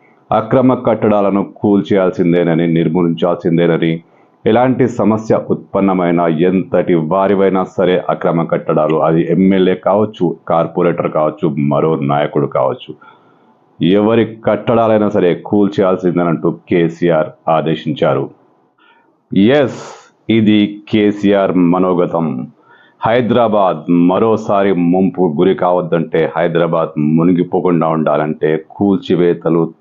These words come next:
తప్పవని కేసీఆర్ అభిప్రాయపడ్డారు. కాకపోతే ఇది ఇప్పటి మాట కాదు. ఆయన ముఖ్యమంత్రిగా ఉన్నప్పుడు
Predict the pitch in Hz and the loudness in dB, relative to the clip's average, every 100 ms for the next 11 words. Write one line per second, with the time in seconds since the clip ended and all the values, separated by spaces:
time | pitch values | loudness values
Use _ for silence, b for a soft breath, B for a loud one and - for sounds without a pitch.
0 | - 90 - 101 90 87 80 - 98 82 | -6 -6 -2 -2 0 0 -4 -6 -2 -2
1 | 80 90 82 78 76 82 80 78 78 76 | 0 0 0 0 0 -2 0 -2 -2 -4
2 | 73 67 - - b b b b b b | -2 -2 -4 -12 b b b b b b
3 | _ 107 101 104 104 - 95 - 85 78 | _ -2 0 0 -4 0 -2 0 0 0
4 | - 87 82 85 78 76 82 82 - 82 | -2 -2 2 2 0 0 -2 0 -4 -2
5 | 82 78 76 73 - 69 69 - b b | 0 0 0 -4 -2 -4 -4 -8 b b
6 | b b - 120 135 131 123 92 82 92 | b b 0 2 4 2 0 0 0 0
7 | 92 - 104 104 95 92 87 82 80 78 | -2 -2 0 0 0 0 2 2 0 -4
8 | 78 73 78 80 | -2 0 0 -2